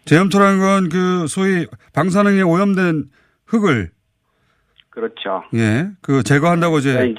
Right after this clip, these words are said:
Speaker 2: 이제
Speaker 1: 예.
Speaker 2: 오염 지역에서 이제 그 흙 두께를 오 내지 십 센티 정도 긁어내면
Speaker 1: 어.
Speaker 2: 이제 제염토라는 거죠.
Speaker 1: 어, 예.
Speaker 2: 그래서 그거를 이제 큰 부대에다가 담아서 쌓아놓고 있는데,
Speaker 1: 예.
Speaker 2: 보통 까만색을 많이 씁니다. 그래서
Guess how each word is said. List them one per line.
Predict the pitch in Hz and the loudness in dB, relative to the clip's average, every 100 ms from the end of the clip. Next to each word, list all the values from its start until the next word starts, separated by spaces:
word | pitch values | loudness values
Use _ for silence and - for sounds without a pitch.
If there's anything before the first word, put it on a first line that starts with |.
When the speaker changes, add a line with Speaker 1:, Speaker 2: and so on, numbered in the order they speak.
| 120 | 2
Speaker 2:
이제 | 117 117 107 | 2 2 0
Speaker 1:
예. | |
Speaker 2:
오염 | 135 147 143 | 2 4 4
지역에서 | 135 135 131 120 113 - 123 123 117 | 2 0 0 0 -2 0 0 2 0
이제 | 110 95 107 107 104 101 - | -4 -6 -6 -4 -6 -8 -10
그 | 104 101 - | -18 -18 -10
흙 | 175 - _ - | -10 -10 _ -16
두께를 | 120 - 131 117 120 117 - | -16 -8 -2 2 2 0 0
오 | 139 147 | 0 2
내지 | 139 131 127 | 2 0 -4
십 | - - | -6 -4
센티 | 170 170 143 | -2 -2 -2
정도 | 120 110 98 107 | -2 -4 -2 -4
긁어내면 | - 123 127 127 101 107 123 127 117 110 | -2 -2 2 2 0 0 0 2 2 0
Speaker 1:
어. | 101 101 98 | 0 0 -2
Speaker 2:
이제 | 101 - | -4 -4
제염토라는 | 131 135 131 - 113 104 98 | 0 2 0 -2 -2 -2 -6
거죠. | 95 - 131 - | -10 -2 0 0
Speaker 1:
어, | 113 104 98 | 0 2 2
예. | 101 92 123 | 2 2 0
Speaker 2:
그래서 | 175 - | -2 -4
그거를 | 123 120 127 120 110 | 2 4 4 2 0
이제 | 107 107 | -2 -4
큰 | - - 151 - | -6 0 0 0
부대에다가 | 123 135 127 104 92 92 | -2 0 2 0 -4 -6
담아서 | - 110 110 104 107 - | -4 -2 -2 -4 -6 -4
쌓아놓고 | 147 147 117 - 107 | 0 2 0 -2 -6
있는데, | 95 95 95 87 - | -4 -4 -4 -4 -2
Speaker 1:
예. | 107 95 95 165 _ | 0 2 0 -2 _
Speaker 2:
보통 | - - 151 143 | -10 0 2 2
까만색을 | - 156 185 185 180 147 | 0 0 0 0 -2 -2
많이 | 104 107 113 | -4 -6 -6
씁니다. | 156 160 143 95 | -6 -6 -4 -6
그래서 | 101 98 | -8 -8